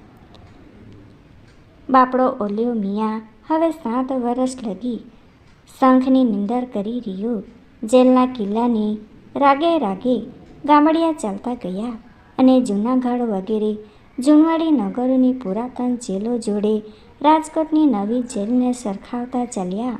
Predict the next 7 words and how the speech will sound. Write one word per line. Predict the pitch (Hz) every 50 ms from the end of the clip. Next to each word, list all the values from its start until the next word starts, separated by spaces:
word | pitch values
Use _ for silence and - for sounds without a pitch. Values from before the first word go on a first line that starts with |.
| - - - - - - - - - - - - - -
પાછલી | 262 262 254 - 262 254 262 254
દિવાલના | 214 196 185 185 214 226 233 226 220 214 208 208 208 214 - - - - - -
કોઈ | - 320 330 330
કોઈ | 311 320 - 285 294 294
બાકોરામાં | 254 214 180 175 - - 247 254 254 247 247 247 247 247 247 247
ભૈરવ | 233 - 202 196 190 190 214 240 247 247 -
પક્ષીઓ | 202 185 - - - - 277 240 196